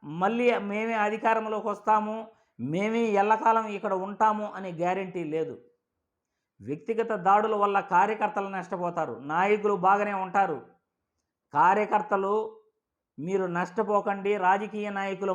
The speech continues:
మాటని మీరు వ్యక్తిగత దాడులకు వెళ్ళొద్దండి, రాజకీయాల గురించి మాట్లాడొద్దండి. ఎన్నికలు అయిపోయాయి, ఎన్నికలు అయిపోయిన తర్వాత ప్రజా సంక్షేమం పైన దృష్టి పెట్టండి అని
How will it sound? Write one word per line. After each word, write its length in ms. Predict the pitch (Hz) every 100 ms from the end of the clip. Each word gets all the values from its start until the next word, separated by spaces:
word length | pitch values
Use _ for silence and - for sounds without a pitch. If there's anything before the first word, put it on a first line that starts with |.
| 180
మాటని 440 | 190 196 202 185 135 _ _ _ _ -
మీరు 220 | 147 180
వ్యక్తిగత 480 | 175 180 175 220 208 190 160
దాడులకు 380 | 196 220 208 180
వెళ్ళొద్దండి, 500 | 190 180 185 185 202
రాజకీయాల 640 | 175 180 196 196 202 196 185
గురించి 320 | 180 175 180 175
మాట్లాడొద్దండి. 800 | 185 185 190 180 165 175 170 214 - - _ 113 151
ఎన్నికలు 440 | 202 226 226 220
అయిపోయాయి, 640 | 190 196 190 208 196 190 202 196
ఎన్నికలు 340 | 190 208 202 202
అయిపోయిన 320 | 196 190 196 175
తర్వాత 320 | 202 208 208 196
ప్రజా 240 | 180 190 226
సంక్షేమం 540 | 185 202 202 214 214 208
పైన 240 | 202 196 180 123 - _ _ -
దృష్టి 380 | 127 196 - 233
పెట్టండి 460 | 226 226 226 220
అని 180 | 214 214